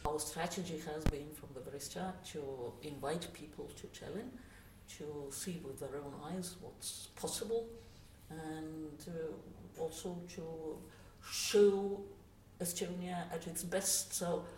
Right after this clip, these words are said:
I'm sorry that most of the conferences have fallen into, into July or September, which is,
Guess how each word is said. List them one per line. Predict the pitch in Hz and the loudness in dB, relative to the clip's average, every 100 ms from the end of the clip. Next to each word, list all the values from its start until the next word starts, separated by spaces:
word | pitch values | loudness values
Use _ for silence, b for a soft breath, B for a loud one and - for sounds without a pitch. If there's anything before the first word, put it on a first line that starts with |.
| B | B
I'm | 156 160 | -4 -2
sorry | - 180 180 175 | 2 4 6 4
that | 151 151 | 0 4
most | 175 226 208 - | 8 10 8 4
of | 180 | 0
the | 147 | -4
conferences | 160 170 170 160 165 175 156 - - | -4 -4 -4 -4 -2 -2 -2 -6 -4
have | 151 | -4
fallen | - 156 151 156 147 | -2 0 2 0 -6
into, | 139 - 139 135 | -8 -6 -4 -4
into | 165 160 147 | -6 -8 -6
July | 151 143 143 147 151 | -2 2 2 2 0
or | 139 | 0
September, | - - 160 156 - - | -2 0 0 2 2 0
which | - - | 0 -4
is, | - | -4